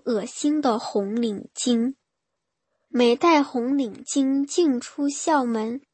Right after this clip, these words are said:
自然成了盘问的对象。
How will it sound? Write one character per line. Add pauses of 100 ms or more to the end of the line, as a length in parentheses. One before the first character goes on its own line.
(380)
自
然
成
了
盘
问
的
对
象。